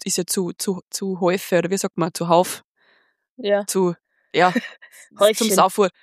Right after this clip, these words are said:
Speaker 1: zum Saufuhr dann einfach im, im, im Internet. Aber meine Meinung, heilen kann man nicht im Internet.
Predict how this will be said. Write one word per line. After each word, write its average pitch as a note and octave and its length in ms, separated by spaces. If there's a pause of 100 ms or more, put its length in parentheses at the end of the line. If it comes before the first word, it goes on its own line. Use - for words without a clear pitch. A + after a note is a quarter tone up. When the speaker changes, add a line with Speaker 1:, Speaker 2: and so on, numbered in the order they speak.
(120)
Speaker 1:
zum F#3+ 180
Saufuhr F#3 420
dann F3 160
einfach F3 340
im, E3+ 240
im, E3 360
im F3 120
Internet. D#3 420 (1120)
Aber G3 760
meine A3+ 540
Meinung, E3+ 640 (1500)
heilen G#3 640
kann A#3 400
man G3 320
nicht B3 360
im A3 120
Internet. - 800